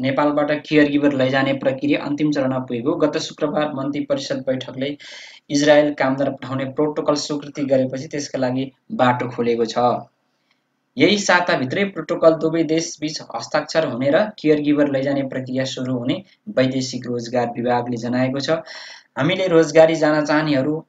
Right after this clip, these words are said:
अनलाइन अर्थात् म्यानुअल दुवै तरिकाले निवेदन दिन सक्नेछन्। विभागले त्यसका लागि सिस्टम बनाएको जनाएको छ।"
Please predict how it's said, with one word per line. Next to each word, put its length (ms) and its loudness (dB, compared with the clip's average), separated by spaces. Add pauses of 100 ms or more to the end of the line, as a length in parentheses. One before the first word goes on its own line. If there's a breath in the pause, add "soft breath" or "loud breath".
(160)
अनलाइन 380 4
अर्थात् 440 -4
म्यानुअल 440 6
दुवै 240 0
तरिकाले 440 4
निवेदन 400 0
दिन 160 0
सक्नेछन्। 520 -4 (460 soft breath)
विभागले 480 4
त्यसका 420 0
लागि 400 0 (240)
सिस्टम 440 0
बनाएको 400 2
जनाएको 460 0
छ।" 120 -8